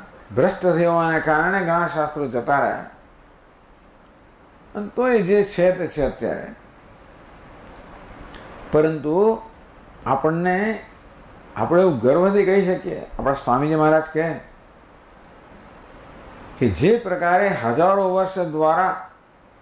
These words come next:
આ વેદના મંત્રનો ઉચ્ચારણ થતો હતો, એ જ પ્રકાર આજે થાય છે.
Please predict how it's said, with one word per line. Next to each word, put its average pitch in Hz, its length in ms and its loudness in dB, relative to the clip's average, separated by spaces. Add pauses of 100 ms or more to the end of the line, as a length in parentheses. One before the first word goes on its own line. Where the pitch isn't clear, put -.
(1040)
આ 113 80 2
વેદના 165 920 0
મંત્રનો 175 560 -2
ઉચ્ચારણ 165 400 0
થતો 147 300 -2
હતો, 165 200 -4
એ 226 200 2
જ 220 120 -4
પ્રકાર 180 360 0
આજે 156 220 -2
થાય 135 260 -8
છે. 113 160 -18